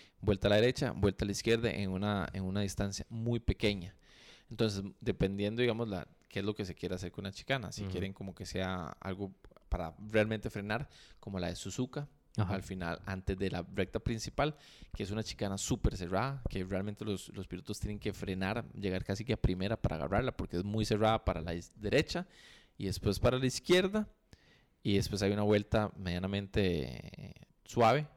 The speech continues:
Speaker 1: que es
Speaker 2: Ujú.
Speaker 1: donde empiezan a entrar a la recta principal. En esta, vienen en una recta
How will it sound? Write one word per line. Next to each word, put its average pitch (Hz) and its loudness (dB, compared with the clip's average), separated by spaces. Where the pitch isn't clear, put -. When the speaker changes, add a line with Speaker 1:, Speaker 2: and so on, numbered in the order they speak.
Speaker 1:
que 95 -2
es 92 2
Speaker 2:
Ujú. 92 -4
Speaker 1:
donde 92 2
empiezan 90 0
a 90 -4
entrar 90 -2
a 92 0
la 80 -2
recta 87 -6
principal. 113 0
En 113 -4
esta, 139 2
vienen 123 8
en 113 6
una 120 6
recta 147 4